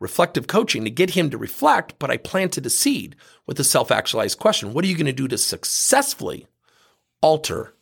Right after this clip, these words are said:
that perception? Time does a wonderful thing. See, employees have a responsibility to accept feedback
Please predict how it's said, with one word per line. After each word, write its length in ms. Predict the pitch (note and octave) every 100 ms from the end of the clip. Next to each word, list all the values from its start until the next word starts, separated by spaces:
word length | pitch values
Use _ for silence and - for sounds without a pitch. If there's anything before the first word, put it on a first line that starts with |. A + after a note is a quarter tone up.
| _
that 240 | - - -
perception? 640 | - - D3+ D3 - - _ _ - - _
Time 480 | - - E3+ F#3 F3+
does 180 | D#3 C#3+
a 60 |
wonderful 720 | C3+ C3+ D#3 E3+ D#3+ D3 D#3
thing. 440 | C#3 - F3 G2+ - _ _ _ _ - - -
See, 220 | - - E3
employees 540 | D3+ - G3 A3 G3
have 160 | F3 E3
a 20 |
responsibility 1120 | D#3 - F3 E3+ - D3 F#3 A3 C3+ G#2 - _ - - -
to 140 | D3+
accept 480 | C#3+ - - G3+ -
feedback 640 | C#3+ A#2 G2+ F2 - -